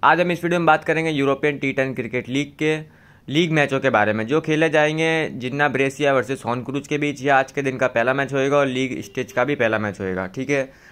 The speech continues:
टाइमिंग देखे तो, अ, साढ़े तीन बजे होएगी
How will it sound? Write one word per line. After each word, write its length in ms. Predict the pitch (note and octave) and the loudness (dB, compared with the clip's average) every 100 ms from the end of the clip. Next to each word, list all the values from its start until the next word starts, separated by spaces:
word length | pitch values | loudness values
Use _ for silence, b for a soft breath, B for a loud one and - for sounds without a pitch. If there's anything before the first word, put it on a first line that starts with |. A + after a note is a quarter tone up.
| B | B
टाइमिंग 340 | B2+ C#3+ E3 E3 | 0 0 2 0
देखे 180 | D3+ D#3 | 0 2
तो, 160 | D#3+ | 2
अ, 140 | D3+ - - | 0 -4 0
साढ़े 480 | C3+ C3 C3 C3+ C#3 | 2 2 2 0 0
तीन 200 | D3 D3 | -2 0
बजे 140 | C#3 | 2
होएगी 460 | C3+ C3 B2+ C#3 | 2 2 0 -4